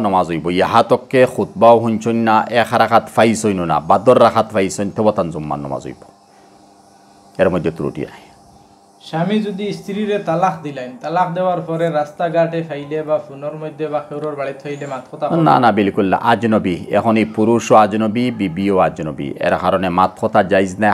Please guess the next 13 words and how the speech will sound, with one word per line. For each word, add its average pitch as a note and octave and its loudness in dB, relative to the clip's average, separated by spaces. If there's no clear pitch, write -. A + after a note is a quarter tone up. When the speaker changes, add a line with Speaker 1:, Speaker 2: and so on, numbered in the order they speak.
Speaker 1:
হারাম। G#2+ 2
আজনবী F#2 -2
হিসাবে F#2+ -2
চলা G2 0
লাগবো, G2+ 0
ফোনে G2 -2
আলোচনা G2 -2
করাও G2 2
হারাম, G2+ 2
আর G2 4
এমনি F#2+ 0
দেখা F2+ -2
সাক্ষাৎও - -8